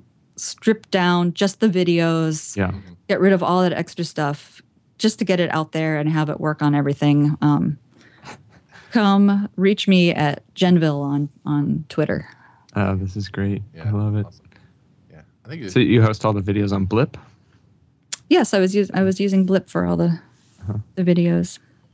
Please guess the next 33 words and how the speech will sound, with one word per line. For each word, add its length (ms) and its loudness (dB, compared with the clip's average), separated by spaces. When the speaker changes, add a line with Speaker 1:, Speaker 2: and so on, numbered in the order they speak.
Speaker 2:
Cool. 220 -8
Speaker 1:
They 100 4
were 100 4
great 200 0
to 80 -4
work 180 0
with. 200 -4
Speaker 2:
So 160 -8
there 200 2
you 220 2
go, 400 -2
Speaker 1:
Yeah, 140 0
so 320 2
Speaker 2:
world, 240 0
something 640 0
you 60 4
didn't 180 2
know. 200 2
I 60 0
didn't 200 0
know 120 2
about 240 -2
Jennifer 340 -4
Speaker 1:
Yeah. 160 2
Speaker 2:
Robbins. 260 -6
That's 200 -6
amazing. 380 0
Speaker 1:
Yeah, 140 2
Speaker 2:
That's 180 -6
Speaker 1:
and 200 -2
then 200 0
Speaker 2:
awesome. 180 -2
Speaker 1:
my 80 -10